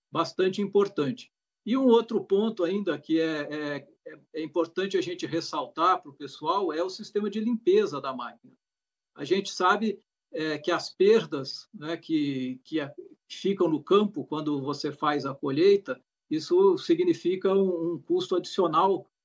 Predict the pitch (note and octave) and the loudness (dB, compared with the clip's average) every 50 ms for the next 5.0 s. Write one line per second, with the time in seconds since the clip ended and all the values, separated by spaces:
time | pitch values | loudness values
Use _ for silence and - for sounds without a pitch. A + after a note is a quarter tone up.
0 | _ _ - - E3 F3 E3+ - E3+ E3+ E3 F3 E3 - - C#3 A#2+ A2 - _ | _ _ -4 0 0 0 0 0 -2 0 0 0 -2 -2 -6 -8 -8 -10 -12 _
1 | _ _ _ _ _ - D#3 E3+ F#3 F#3+ A3+ A#3+ A#3+ A3+ A3+ A#3+ A3 G#3 G3 F#3+ | _ _ _ _ _ -10 -6 -4 -4 -2 0 0 0 0 0 -2 -2 0 0 -2
2 | F#3+ F#3+ - F3 D#3+ D3+ D#3+ F3+ E3+ D3 C#3+ F#3 A3 A#3+ G#3 A3 G3+ F3 - - | -2 -2 -4 -6 -4 -2 0 0 0 0 -2 -4 -4 -4 -4 -4 -6 -6 -6 0
3 | - F3 F3 F3 D#3+ C3+ - C3+ A#2 G#2+ - C#3+ D#3+ E3 E3 - E3 D3 C3+ D3+ | 4 4 6 6 4 0 -4 -10 -12 -10 -8 -6 -6 -6 -4 -4 -2 -2 0 2
4 | F#3 G#3 G#3 - - - B2+ - _ _ _ _ _ _ _ - D3+ D#3 D3+ D#3+ | 2 2 2 0 -8 -12 -12 -12 _ _ _ _ _ _ _ -8 -6 -2 -2 -2